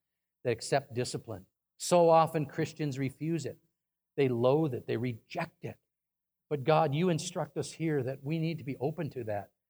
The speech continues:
And, and when it comes in our lives, we gotta analyze it and say, "Okay, God, what do you want me to learn?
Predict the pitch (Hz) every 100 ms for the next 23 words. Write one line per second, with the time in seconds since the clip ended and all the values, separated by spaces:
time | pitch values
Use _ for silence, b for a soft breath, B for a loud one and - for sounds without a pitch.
0 | _ _ _ 135 131 113 - _ - 143
1 | 147 143 - 185 180 156 147 135 160 208
2 | 143 135 135 139 131 127 - 151 196 160
3 | 131 117 117 123 107 131 120 139 - 156
4 | 120 113 113 _ _ _ _ 135 135 131
5 | 139 131 131 139 156